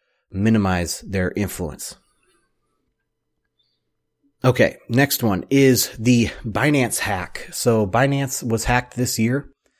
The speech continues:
for seven thousand Bitcoins, <laughs> and it was hilarious, the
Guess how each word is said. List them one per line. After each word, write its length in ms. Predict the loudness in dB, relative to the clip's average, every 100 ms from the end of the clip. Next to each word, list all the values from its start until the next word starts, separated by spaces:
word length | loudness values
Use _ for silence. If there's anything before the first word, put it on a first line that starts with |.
| _ _ _ _
for 400 | -12 -2 2 2
seven 340 | 2 2 2
thousand 440 | 4 4 4 0 2
Bitcoins, 640 | 2 2 -4 0 0 -2
<laughs> 40 | 2
and 200 | 2 4
it 120 | 4
was 260 | 4 2 0
hilarious, 800 | 0 2 4 4 4 2 -2 -4
the 340 | -2 -2 -4